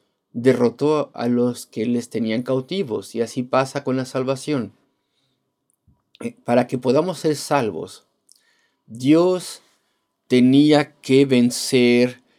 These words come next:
la obra de Satanás y tenía que producir una explosión en nuestro corazón, por así decirlo, porque nuestra voluntad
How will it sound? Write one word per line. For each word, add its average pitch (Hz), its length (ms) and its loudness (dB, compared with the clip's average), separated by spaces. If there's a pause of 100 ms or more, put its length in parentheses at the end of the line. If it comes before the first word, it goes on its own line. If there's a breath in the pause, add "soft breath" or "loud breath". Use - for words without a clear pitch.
la 117 280 2
obra 165 340 4
de 165 120 0
Satanás 104 760 -6 (640 soft breath)
y 131 120 2
tenía 165 580 2
que 175 160 -2
producir 151 680 0
una 160 140 -2
explosión 143 840 0
en 196 120 0
nuestro 139 320 -4
corazón, 123 540 -4
por 202 120 -4
así 139 200 -4
decirlo, 131 420 -2
porque 117 420 -4
nuestra 165 440 -4
voluntad 139 720 -4